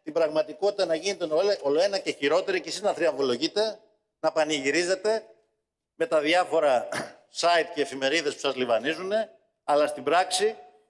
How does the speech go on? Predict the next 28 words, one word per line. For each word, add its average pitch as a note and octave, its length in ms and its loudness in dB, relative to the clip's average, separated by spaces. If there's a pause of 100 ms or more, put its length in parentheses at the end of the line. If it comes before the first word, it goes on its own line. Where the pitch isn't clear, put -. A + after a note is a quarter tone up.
να D3 180 2
δίνετε F#3+ 320 0
πολύ D#3+ 320 2
λίγα, F#3+ 360 2
πολύ E3 300 2
αργά, F3 600 0
είναι F3 180 -2
ανεπαρκή E3 520 0
τα F3 140 0
μέτρα F3 260 -2
τα D3 100 -2
οποία D#3 160 -2
έχετε C3+ 220 -2
δώσει E3+ 440 -2 (340)
και D3+ 120 -2
δεν F#3+ 160 -2
καταλαβαίνουμε E3 580 -2
και C3+ 100 -18
γιατί. C3+ 360 -4 (640)
Είχατε, G3+ 640 0
και D#3 80 -10
κατεβαίνω D3+ 680 -2
μετά B2+ 200 -4
από C#3 140 -2
αυτό C#3 180 -2
από C#3 100 -2
το A2 100 0
βήμα, E3 380 -2